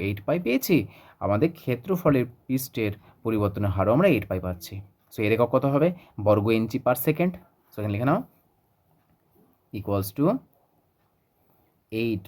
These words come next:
পাই বর্গ ইঞ্চি per second।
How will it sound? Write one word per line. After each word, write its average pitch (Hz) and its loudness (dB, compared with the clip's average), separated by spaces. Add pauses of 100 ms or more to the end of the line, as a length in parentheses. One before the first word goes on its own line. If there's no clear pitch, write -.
(140)
পাই 101 4 (1160)
বর্গ 98 2 (2000)
ইঞ্চি 110 0 (520)
per 98 2 (880)
second। 156 -8